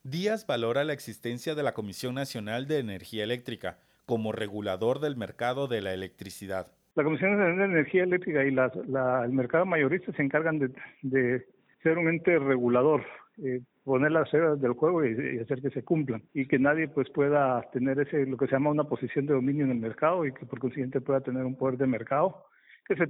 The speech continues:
Speaker 2: el poder de mercado se traduce en la posibilidad de fijar los precios, tanto como uno quiera, tan alto como uno quiera. Entonces, ese es el papel de, de estos organismos. Eh, ellos van, eh, modulando un poco la oferta y la demanda.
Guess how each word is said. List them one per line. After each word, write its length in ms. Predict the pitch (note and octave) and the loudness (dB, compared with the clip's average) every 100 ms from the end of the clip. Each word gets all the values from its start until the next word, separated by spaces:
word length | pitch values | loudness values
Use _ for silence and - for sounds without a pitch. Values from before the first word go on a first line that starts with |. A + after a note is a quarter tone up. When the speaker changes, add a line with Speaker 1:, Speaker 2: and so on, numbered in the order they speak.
| - | 0
Speaker 2:
el 140 | D3+ D3 | 0 4
poder 180 | D3+ | 4
de 60 | F3+ | 4
mercado 340 | E3 C#3 F3 | 2 4 4
se 80 | F3 | 2
traduce 300 | D#3 C#3+ F3 | 2 2 2
en 60 | D#3+ | 0
la 80 | B2+ | 0
posibilidad 500 | C3+ B2+ A#2+ C#3 D#3+ | -2 -2 0 0 2
de 180 | D3+ | 2
fijar 260 | C#3 B2 C#3 | 2 0 0
los 140 | C#3+ - | 0 -2
precios, 360 | D#3 D3+ D3 - - _ _ | -4 -4 -6 -10 -20 _ _
tanto 280 | E3 F3+ F3 | -2 2 2
como 220 | C#3 C3 | 4 6
uno 180 | C#3+ C#3+ | 4 6
quiera, 420 | F3+ C#3+ B2+ B2 | 4 6 4 2
tan 160 | C3 C3+ | 2 2
alto 220 | C#3 C3 | 2 2
como 160 | B2+ | 2
uno 140 | B2+ B2 | 2 4
quiera. 260 | E3+ C#3+ - - - - | 4 2 0 -14 -18 -10
Entonces, 560 | B2 B2 C#3 C3 D3+ - - | -8 -4 -2 2 0 -2 -10
ese 240 | C#3+ D3 D#3 | -4 -2 -2
es 100 | D3 | -6
el 100 | B2 | -6
papel 380 | A#2 - C3+ B2+ | -8 -8 -6 -4
de, 240 | B2 B2 _ _ _ - - _ | -4 -6 _ _ _ -20 -20 _
de 100 | C3+ | -2
estos 260 | C3+ C#3 B2 | 0 0 0
organismos. 560 | A#2 C3+ D3 A#2+ A2+ - | 2 4 4 2 0 -8
Eh, 240 | B2 B2+ | -4 -2
ellos 180 | C3 C#3+ | 0 0
van, 480 | C3+ C3+ C#3+ B2 - _ _ _ - | 2 2 2 -2 -6 _ _ _ -4
eh, 100 | C3 | 2
modulando 540 | C3 C3 B2+ C#3 D3+ | 4 6 6 4 4
un 80 | C3+ | 0
poco 420 | - C#3+ D3 C#3+ | 2 0 2 2
la 220 | B2+ A#2 | 4 2
oferta 340 | A2+ - C3 D3+ | 0 -2 -2 0
y 60 | |
la 100 | C3+ | 0
demanda. 600 | A#2 A#2 D3+ F#3 D#3+ - | 2 2 2 0 -6 -8